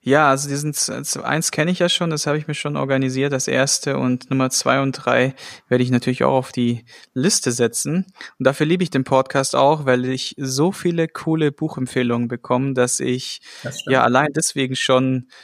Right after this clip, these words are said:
Speaker 1: so ein bisschen animiert bin, weiterzumachen. <laughs> Und da, weil das immer wieder coole Bücher gibt, an denen ich selber dann auch wieder weiterkomme und wachse. Und das ist echt eine tolle Sache. Ich danke dir für deine Zeit und, äh,
Speaker 2: Ja.
Speaker 1: liebe Zuhörer,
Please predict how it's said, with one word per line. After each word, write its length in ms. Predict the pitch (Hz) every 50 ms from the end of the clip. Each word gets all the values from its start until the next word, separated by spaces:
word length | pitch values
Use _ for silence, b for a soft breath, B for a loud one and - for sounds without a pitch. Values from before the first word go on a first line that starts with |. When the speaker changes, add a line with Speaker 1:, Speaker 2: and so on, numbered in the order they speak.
| B
Speaker 1:
so 160 | B - 135
ein 40 | 131
bisschen 280 | 127 143 - - 143 135
animiert 440 | 131 135 131 127 131 139 143 - _
bin, 180 | 139 127 127
weiterzumachen. 1160 | 135 139 151 156 160 143 - - 135 120 120 123 123 127 - 156 156 165 165 - - - - -
<laughs> 920 | 139 139 - - - - - - - - - - - - - - - -
Und 140 | - 156 143
da, 60 | 143 -
weil 200 | - 139 139 139
das 180 | 135 139 139 -
immer 220 | 139 151 151 147 147
wieder 160 | 143 143 139
coole 400 | 135 - 160 156 147 147 143 139 B 175 202 202 B B B B B _ _
Bücher 280 | - 170 175 190 165 151
gibt, 260 | 147 151 156 - -
an 120 | 143 135 135
denen 180 | 139 139 139
ich 240 | 143 139 - - - _
selber 460 | - 139 139 - 135 156 175 156 139
dann 140 | 127 123 123
auch 160 | 123 127 131
wieder 220 | 135 123 123 120 117
weiterkomme 540 | 120 123 127 135 123 - - - 123 127
und 160 | 120 120 117 -
wachse. 420 | 123 139 - - - - 120 123
Und 120 | 127 123
das 240 | 117 120 120 - -
ist 140 | - - -
echt 200 | - 127 - _
eine 60 | 127
tolle 440 | 127 - 135 131 131 131 127 123 123 _ _
Sache. 480 | - - 135 131 127 - 120 110 110 - B B B B B B B B B B
Ich 140 | 135 -
danke 260 | - 143 151 185 - 202
dir 120 | 190 180
für 120 | - 180
deine 280 | 156 160 151 151 151 147
Zeit 500 | - - - 165 156 175 214 214 - -
und, 400 | - 147 143 143 143 143 135 -
äh, 200 | 151 143 139 135
Speaker 2:
Ja. 0 |
Speaker 1:
liebe 240 | 135 135 143 143 143
Zuhörer, 640 | 143 - - 165 165 160 147 139 139 151 170 190